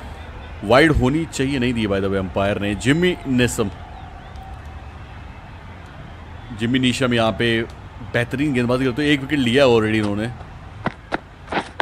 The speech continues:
चलिए इस बार काफ़ी ज़्यादा बाहर उसको जो है drive मार दिया है Offside दिशा में, एक ही रन मिल जाएगा यहाँ पे। पिछली match में भाई run out भी हुए थे हम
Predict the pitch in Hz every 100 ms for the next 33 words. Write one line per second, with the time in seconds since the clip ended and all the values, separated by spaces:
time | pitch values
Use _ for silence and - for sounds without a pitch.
0 | - 110 98 120 139 147 151 - 151 160
1 | 165 151 156 170 - 185 151 165 160 143
2 | 147 147 135 156 143 123 117 123 - -
3 | - - - - - - - - - -
4 | 107 104 123 127 123 143 156 147 151 131
5 | 120 104 104 104 110 117 107 143 135 127
6 | 139 139 135 120 120 131 123 120 110 110
7 | 98